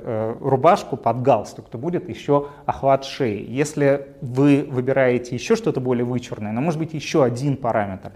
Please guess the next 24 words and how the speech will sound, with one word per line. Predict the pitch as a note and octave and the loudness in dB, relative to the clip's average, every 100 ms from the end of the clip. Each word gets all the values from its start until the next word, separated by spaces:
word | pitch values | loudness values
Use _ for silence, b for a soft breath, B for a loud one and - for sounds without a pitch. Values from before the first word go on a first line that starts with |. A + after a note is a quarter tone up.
| B B - | B B 2
Но | D3 D3+ C#3+ - - - _ | 4 4 0 -12 -20 -20 _
трех-четырех | - C#3+ G3 - C#3 B2+ F3 - | 4 8 8 4 -4 -2 -2 0
параметров, | C3+ C#3+ D#3 - | 2 2 -2 -8
как | - - | -10 -6
правило, | - D3+ C3+ | 0 2 2
хватает | - A#2+ A2+ C3 A2+ | 0 -4 0 0 0
для | A#2 A#2+ | -2 -2
одежды. | A2+ A2 G2+ - B B B - | -2 -6 -6 -12 B B B -4
Почему? | D3 - F3+ A2+ B B - | -2 0 0 0 B B -4
Потому | C3+ C#3 D#3+ | 2 2 2
что | D3 D3 B2+ - - | 0 2 2 0 -2
наше | C3+ D3+ - C3+ A#2 - | 2 2 0 -2 -4 -6
тело | - F#3 A#3 C#3+ | -2 2 4 2
имеет | C#3+ F3 | 0 -2
неслучайные | C#3 - C3 - D3+ C#3 B2+ | -4 -6 -10 -4 -2 -2 -2
пропорции. | - - C3+ B2+ - A2 - | -2 -2 -2 -4 -6 -12 -12
У | - | -6
нас | A#2+ C#3 - - - _ _ - | 0 0 -2 -10 -20 _ _ 0
параметры | B2 D3 F3 - C3+ | 2 2 0 -6 -10
скоррелированы. | - - C3+ C#3 C#3 A#2 A2 G#2 A#2+ B B B | -12 -6 -2 0 0 -2 -4 -10 -16 B B B
И | D3 | -2
более | B2 G3+ F3+ B2+ | 4 6 6 4
или | A#2 | 2
менее, | B2 G3 A3+ F#3+ D#3+ | 0 0 2 2 0